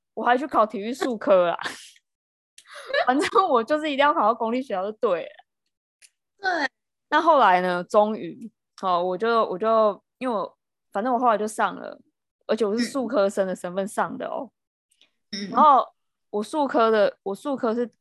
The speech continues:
Speaker 1: 刚好低标啊，<laughs> 所以你就知道我学科，他们有看的学科，我是真的考，考得不错。
Speaker 2: 对。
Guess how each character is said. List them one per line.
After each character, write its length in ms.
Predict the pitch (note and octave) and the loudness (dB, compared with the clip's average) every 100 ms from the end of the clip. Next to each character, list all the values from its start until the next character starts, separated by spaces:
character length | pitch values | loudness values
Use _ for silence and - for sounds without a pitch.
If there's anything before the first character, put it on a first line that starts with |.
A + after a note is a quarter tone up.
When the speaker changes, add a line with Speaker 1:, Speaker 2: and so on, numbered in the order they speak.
| _ | _
Speaker 1:
刚 140 | - G#3+ | -4 -4
好 80 | |
低 280 | F#3 - F3 - | -4 -14 -16 -6
标 220 | E3+ D#3 | -6 -6
啊， 140 | - | -10
<laughs> 720 | - - - _ _ _ - - | -14 -20 -20 _ _ _ -20 -2
所 140 | A#3 | 2
以 80 | A#3 | 2
你 60 | G3+ | 2
就 80 | |
知 100 | B3 | 0
道 300 | A3+ G#3+ A3+ C4 - - _ _ | 2 4 4 0 -6 -6 _ _
我 140 | G3+ | -8
学 260 | G#3 G#3 G#3 | -8 -8 -10
科， 340 | - A3 B3+ _ _ _ _ | -6 -8 -8 _ _ _ _
他 120 | - C4+ | 0 2
们 100 | A#3+ | 4
有 80 | |
看 240 | F#3 C4+ C#4+ | 4 2 0
的 60 | |
学 180 | G#3+ G3 | 0 -6
科， 160 | G3 G3+ | -4 -4
我 80 | F#3 | -4
是 140 | A#3 | -4
真 120 | G#3+ | -4
的 120 | F3+ | -4
考， 280 | F3 - D#3+ - - | -8 -8 -10 -14 -20
考 240 | - E3 F3+ | -20 -10 -8
得 60 | |
不 180 | F#3 G3 | -8 -14
错。 380 | F3 - G#3+ G#3 _ _ _ _ _ _ _ _ _ | -12 -4 -4 -4 _ _ _ _ _ _ _ _ _
Speaker 2:
对。 540 | F#4+ F#4 D#4 B3 F#3+ | 2 2 2 -2 -6